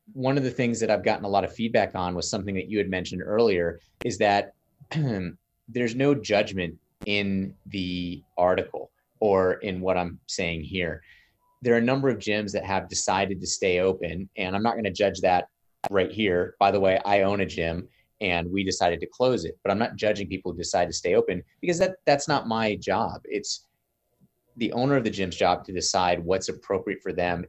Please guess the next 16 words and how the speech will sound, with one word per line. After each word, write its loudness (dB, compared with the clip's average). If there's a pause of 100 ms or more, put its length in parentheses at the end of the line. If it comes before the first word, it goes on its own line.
in -8
these -8
unprecedented -6 (120)
times. -6 (380)
And -6
so 4
a -4
lot 6
of 0
the -2
feedback 0
that -2
I've 0
gotten 0
is, -8 (260)
"Wow, 0